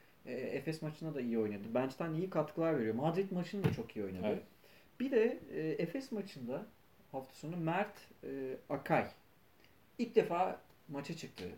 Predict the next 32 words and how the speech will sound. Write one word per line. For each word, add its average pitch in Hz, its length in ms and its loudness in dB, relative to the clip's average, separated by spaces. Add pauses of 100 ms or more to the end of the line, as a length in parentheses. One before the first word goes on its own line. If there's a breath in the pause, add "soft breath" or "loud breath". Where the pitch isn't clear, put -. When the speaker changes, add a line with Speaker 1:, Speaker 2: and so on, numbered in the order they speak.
(180)
Speaker 1:
Basketbol 107 440 -6
Süper 104 380 -4
Ligi'nde 139 280 -2
bir 131 160 -2
guard 143 320 8
olarak. 104 420 0 (640 soft breath)
E, 120 680 10
Selçuk 170 460 4
Hoca'nın 226 480 0 (300)
yani 120 160 -6 (200)
işi 196 200 -8
çok - 240 0
zor. 113 260 -2 (220)
Yani - 140 -14 (540)
vasat 160 420 -2
bir 165 60 -14
takıma 160 300 -4
geldi. 151 260 0
Michael 160 420 0 (380 soft breath)
Eric, 175 340 -2 (160)
Tony 165 220 -2
Douglas 160 400 0
ikilisine 156 600 -4 (140)
tamamen 156 520 2
göbekten 147 480 2
bağlı 123 200 2
bir 113 100 -2
takıma 110 300 -2
geldi. 107 420 2
Speaker 2:
Ama 131 180 2
şunun 131 220 -2
farkında. 113 680 2